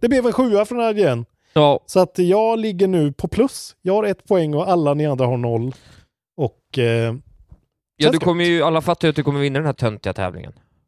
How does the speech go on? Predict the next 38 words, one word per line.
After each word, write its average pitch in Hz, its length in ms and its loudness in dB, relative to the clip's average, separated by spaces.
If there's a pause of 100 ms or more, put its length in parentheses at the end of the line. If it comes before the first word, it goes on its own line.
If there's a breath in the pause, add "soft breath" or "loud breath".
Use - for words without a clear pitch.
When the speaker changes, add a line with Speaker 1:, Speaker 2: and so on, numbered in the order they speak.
(440)
Speaker 1:
<sighs> - 800 -10
Vadå 185 300 0
då? 139 360 -4
Inte 285 180 -4
säkert. - 580 -2 (460)
Fan, 214 200 2
eftersnacksgruppen, 180 760 0
de 185 160 2
är 214 40 2
ju, 180 380 2 (280)
eh, 139 60 -2
hur 190 100 -2
många 175 260 2
som 143 120 -2
helst. 202 320 -2
De 175 120 -2
är 190 40 -2
niohundra 160 640 0
pers. - 400 -2 (840 soft breath)
Speaker 2:
Ja, - 80 -14
Speaker 1:
De 127 60 2
Speaker 2:
men 147 80 2
Speaker 1:
kan 185 100 0
Speaker 2:
de, 214 40 0
Speaker 1:
ju 208 40 -6
kollektivt 120 720 0
vara 123 320 0
Speaker 2:
de 139 200 -6
Speaker 1:
mer 127 60 0
Speaker 2:
fattar 123 220 -2
ju 117 80 2
Speaker 1:
kunskapiga 120 460 -4
Speaker 2:
inget, 107 160 -6
Speaker 1:
än 113 80 -8
vad 120 120 -8
jag 170 80 -6
är. - 40 -6
Speaker 2:
ingenting. 104 520 -12